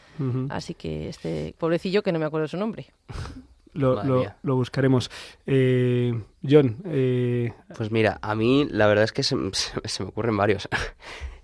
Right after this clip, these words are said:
Speaker 3: Eh, bueno, aparte de los mártires claretianos que ya hemos mencionado y que de hecho se refleja en,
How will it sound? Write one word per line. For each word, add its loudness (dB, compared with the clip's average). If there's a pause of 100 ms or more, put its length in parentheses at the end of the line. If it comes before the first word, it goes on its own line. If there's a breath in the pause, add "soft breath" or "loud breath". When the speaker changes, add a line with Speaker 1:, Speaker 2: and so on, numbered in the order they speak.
Speaker 3:
Eh, 6
bueno, 0
aparte 0
de 6
los 2 (140)
mártires 2
claretianos 4
que 0
ya 4
hemos 4
mencionado 4
y 0
que -4
de -6
hecho 0
se -6
refleja 2
en, -2